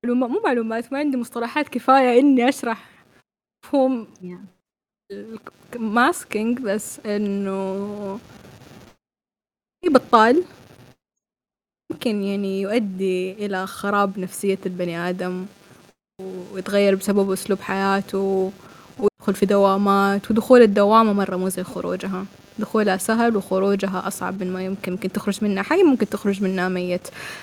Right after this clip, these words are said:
Speaker 1: أنت لك حرية القرار أن تمشي ميتا في الحياة ولا
Speaker 2: Ooh.
Speaker 1: <laughs> تمشي حيا في الحياة. <laughs> أنت حر.
Speaker 2: Zombie or a human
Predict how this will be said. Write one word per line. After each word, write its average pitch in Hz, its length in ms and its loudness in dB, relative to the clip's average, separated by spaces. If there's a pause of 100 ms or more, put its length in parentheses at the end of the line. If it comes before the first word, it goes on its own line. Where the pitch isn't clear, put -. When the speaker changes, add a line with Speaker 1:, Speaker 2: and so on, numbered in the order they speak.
(120)
Speaker 1:
أنت 226 200 6
لك 233 240 2
حرية 208 540 0
القرار 202 560 2 (100)
أن 202 180 -2
تمشي 202 440 0
ميتا 196 420 0
في - 100 -4
الحياة 220 520 2
ولا 190 560 -2 (160)
Speaker 2:
Ooh. 180 680 0 (240)
Speaker 1:
<laughs> - 380 -10
تمشي 262 380 10
حيا 220 360 6
في 226 140 2
الحياة. 220 420 4 (120)
<laughs> - 60 -16
أنت 254 240 0
حر. - 300 -2 (100)
Speaker 2:
Zombie 233 600 10
or 202 400 10 (1080)
a 170 80 -4
human 175 420 0